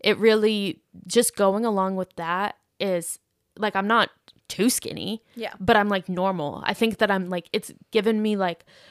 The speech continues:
Speaker 1: the pl-, I feel like my body's where it's naturally supposed to be at. And I still do, like, like, before I came here, I was like, "I don't feel like doing eggs." So I just had, like, a few Pringles, which is, like, not what I would say to do. But, like, I live with a boy. And so he, like,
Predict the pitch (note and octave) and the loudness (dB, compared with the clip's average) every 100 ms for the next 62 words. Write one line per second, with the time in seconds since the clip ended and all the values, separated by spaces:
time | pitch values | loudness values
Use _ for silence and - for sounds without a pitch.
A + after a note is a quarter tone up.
0 | _ F#3+ F#3 F3+ - - F#3 F#3+ G3+ G3 | _ -4 -2 -2 -6 -2 0 2 2 2
1 | F#3+ F3+ F3 E3+ F3 E3 E3+ F3 - F3+ | 0 -2 -2 -4 -4 -4 -4 -4 -8 -10
2 | E3+ E3 E3 F3 D#3+ E3 - C3+ - F3 | -4 -4 -4 -8 -8 -10 -12 -12 -10 -12
3 | - D#3+ F3+ A3+ - _ - - D4 D#4 | -10 -6 -2 -2 -4 _ -20 -6 2 2
4 | D4 A#3 G#3+ F#3+ G3+ F3+ E3+ - F3+ F3+ | 4 4 4 2 0 2 0 -2 -6 -4
5 | F#3+ F#3 E3+ F3 F3 F3 F3 F3 E3+ F3 | -2 0 0 -2 -6 -6 -6 -6 -8 -6
6 | F#3+ G#3+ A#3+ - G#3+ G#3+ G3 G3+ F#3+ F#3 | -2 -2 -2 -4 -2 -2 -2 -4 -4 -2
7 | E3 F#3 G3 F#3 F3+ F3+ F#3 F#3+ F#3 - | 0 0 0 0 0 -4 -4 -4 -6 -10
8 | F3+ - F3 F#3+ G#3+ G#3+ - - - G#3+ | -10 -6 -2 2 2 0 -8 -16 -20 6
9 | G#3+ A3 A3+ A3 F#3+ F3+ F#3 F3 G3 F3 | 6 8 4 2 2 0 2 2 2 2
10 | F3 F3 F3 F3 F3 F3 F3+ G3 F#3 F3+ | 0 -4 -4 -4 -4 -2 -2 2 2 2
11 | F3 F3 F3 F3 F3 D#3+ D#3+ D#3 F3 F#3+ | 0 -2 -2 -2 -4 -4 -4 -2 -2 -4
12 | F3 E3 E3+ E3 F3 E3+ E3+ D#3+ D#3 | -8 -4 -2 -2 -4 -4 -4 -4 -6